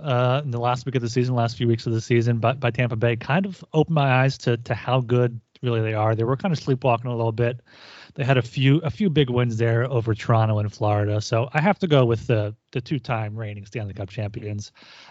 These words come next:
as technically underdogs here at minus one oh five. You could probably get them plus money, hopefully, before the series starts if money comes in on Toronto. I just think Tampa Bay, they've, they've been there before. They, they know how to win. Vasilevsky steps up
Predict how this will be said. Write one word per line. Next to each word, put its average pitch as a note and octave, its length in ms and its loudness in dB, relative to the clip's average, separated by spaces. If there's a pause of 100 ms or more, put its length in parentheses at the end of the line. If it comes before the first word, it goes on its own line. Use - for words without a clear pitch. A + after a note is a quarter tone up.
(100)
as G3 340 -2
technically C#3+ 520 0
underdogs A#2 580 -2
here A#2 140 0
at A#2 100 -2
minus A2+ 320 -2
one A2+ 140 -2
oh A2 80 -2
five. A2 360 -2
You A#2+ 60 2
could D#3 120 -6
probably G3+ 300 2
get A#2+ 200 0
them A2 200 0
plus A2+ 280 -2
money, G#2+ 300 0
hopefully, G#2+ 440 -2
before A2 400 -2
the G2+ 80 -6
series G2 400 -8
starts D3+ 420 0
if A#2+ 140 -6
money A2 180 -2
comes G#2+ 280 -2
in G#2 240 -2 (580)
on E3 200 2
Toronto. A#2+ 500 2
I C#3+ 100 0
just D3 160 -6
think E3 180 -2 (160)
Tampa D#3 260 -4
Bay, D3 260 0
they've, C3+ 260 -2 (120)
they've C3 140 0
been C#3 140 4
there C#3+ 120 2
before. C3+ 500 2 (180)
They, A2 300 -6
they B2 100 -4
know A2 160 -2
how A#2 120 -2
to G#2+ 100 0
win. A2 360 2 (340)
Vasilevsky A2+ 640 -2
steps - 340 -2
up A#2 260 2